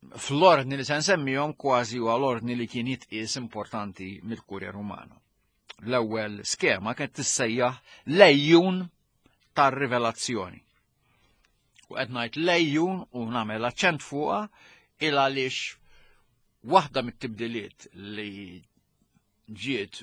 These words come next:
meta id-dokument mbagħad ħareġ fl-aħħar, il għaliex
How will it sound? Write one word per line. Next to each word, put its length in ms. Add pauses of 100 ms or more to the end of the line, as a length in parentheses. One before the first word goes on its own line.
meta 440
id-dokument 680
mbagħad 400
ħareġ 340
fl-aħħar, 540 (580)
il 120
għaliex 320